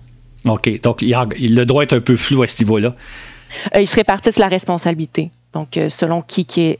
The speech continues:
Speaker 2: euh, l'état de lancement. Donc, s'il y a plus d'un état de lancement, là, il peut y avoir plus d'un état responsable.
Speaker 1: OK, d'accord. Dites-moi, concrètement, là, supposons que vous et moi, on était victimes de, de, d'un incident spatial. Je sais pas, un satellite qui rentre dans l'atmosphère et qui finit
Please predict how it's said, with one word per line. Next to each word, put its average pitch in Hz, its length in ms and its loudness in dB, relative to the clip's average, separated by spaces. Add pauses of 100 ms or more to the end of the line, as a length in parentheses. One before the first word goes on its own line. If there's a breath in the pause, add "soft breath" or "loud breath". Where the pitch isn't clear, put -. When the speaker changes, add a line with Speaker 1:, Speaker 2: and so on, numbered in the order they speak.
(120)
Speaker 2:
euh, - 100 -4
l'état 175 320 2
de 165 60 0
lancement. 165 340 -2
Donc, 170 140 -4
s'il - 140 0
y - 20 -2
a - 20 -2
plus 185 220 -4
d'un 175 180 0
état 170 220 0
de 160 60 -2
lancement, 165 340 -2
là, 160 80 -2
il 160 80 -4
peut 170 100 -2
y - 20 2
avoir 156 200 -2
plus - 180 -4
d'un 160 220 -2
état 156 180 -4
responsable. 127 540 -8 (260)
Speaker 1:
OK, 98 320 -2
d'accord. 104 320 -4 (340 loud breath)
Dites-moi, 339 300 2 (300 loud breath)
concrètement, 120 640 2
là, 110 180 0
supposons 156 520 0 (120)
que - 80 0
vous 107 400 2
et 127 80 2
moi, 135 340 0
on 113 160 0
était 107 360 0
victimes 127 600 0
de, 104 300 2
de, 101 420 0
d'un 104 300 2
incident 113 400 0
spatial. 110 520 -2
Je 101 100 -2
sais 104 160 -2
pas, 113 180 0
un 107 100 0
satellite 113 540 0
qui - 160 -4
rentre 110 240 0
dans 104 80 0
l'atmosphère 107 560 -2
et 113 120 0
qui - 140 -6
finit 113 360 2